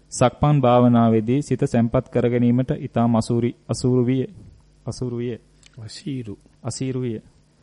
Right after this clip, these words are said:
Speaker 1: රූප හා ශබ්දවලට සිත ඇදී යන නිසා මෙලෙස සක්මන් භාවනාවේදී සිත තැන්පත්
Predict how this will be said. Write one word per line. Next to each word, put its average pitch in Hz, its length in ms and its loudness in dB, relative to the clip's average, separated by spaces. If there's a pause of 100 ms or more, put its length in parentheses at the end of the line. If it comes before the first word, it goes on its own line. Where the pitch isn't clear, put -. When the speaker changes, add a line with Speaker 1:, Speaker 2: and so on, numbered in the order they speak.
(200)
Speaker 1:
රූප 139 260 2
හා 151 240 4
ශබ්දවලට 127 680 2 (100)
සිත 127 260 -6
ඇදී 123 320 2
යන 139 140 2
නිසා 123 400 2 (300)
මෙලෙස 120 380 0 (320)
සක්මන් 139 540 -2
භාවනාවේදී 120 880 2 (600)
සිත - 220 -6
තැන්පත් 131 540 -2